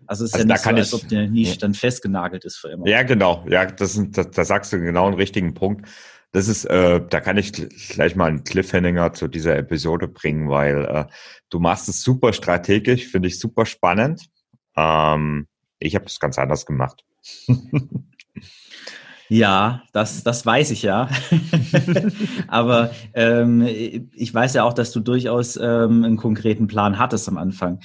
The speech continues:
Speaker 1: Äh, wichtig
Speaker 2: Ja.
Speaker 1: ist halt auch, dass selbst wenn man einen Plan hat, dass man den Plan erstmal hat, aber dass man auch in der Lage ist, dann den eben entsprechend anzupassen,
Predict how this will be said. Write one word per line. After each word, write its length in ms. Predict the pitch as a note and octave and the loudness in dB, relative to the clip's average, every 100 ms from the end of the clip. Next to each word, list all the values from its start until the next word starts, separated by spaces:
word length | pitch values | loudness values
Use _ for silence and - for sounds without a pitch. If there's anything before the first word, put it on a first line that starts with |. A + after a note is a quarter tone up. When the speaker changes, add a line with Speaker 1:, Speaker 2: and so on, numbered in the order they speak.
| - - | -16 -8
Speaker 1:
Äh, 240 | - G2+ G2+ | 0 2 2
wichtig 240 | A#2 A#2 | 2 2
Speaker 2:
Ja. 40 | A2 | 2
Speaker 1:
ist 100 | A2 | 2
halt 120 | F#2+ | 0
auch, 140 | G#2 | 0
dass 260 | A2 G2+ - | -2 -4 0
selbst 220 | G#2+ G#2 | 0 2
wenn 80 | G#2+ | 2
man 160 | G#2 | 2
einen 80 | G2 | 2
Plan 280 | G2+ G2 G2 | 0 -2 0
hat, 160 | A2+ G2 | 0 0
dass 140 | - | 2
man 120 | A2 | 2
den 120 | G#2 | 2
Plan 220 | G#2 G#2 G#2 | 2 2 2
erstmal 300 | G2+ G2 G#2 | 0 0 2
hat, 180 | C3 | 2
aber 100 | A2 | 0
dass 140 | G#2 G#2 | 0 0
man 160 | G#2 | 0
auch 80 | G2 | 0
in 80 | G2 | 0
der 80 | F#2+ | 2
Lage 280 | G2 G#2 G2+ | 4 4 2
ist, 140 | - | -2
dann 140 | F#2+ | -2
den 120 | F#2 F#2 | 0 -2
eben 200 | F#2 F#2+ | -2 -4
entsprechend 520 | F#2 - F#2 F#2 - | -4 -8 -10 -8 -2
anzupassen, 720 | G#2 A#2 G2+ G2 F#2+ G#2+ | -2 -2 -6 -8 -4 -2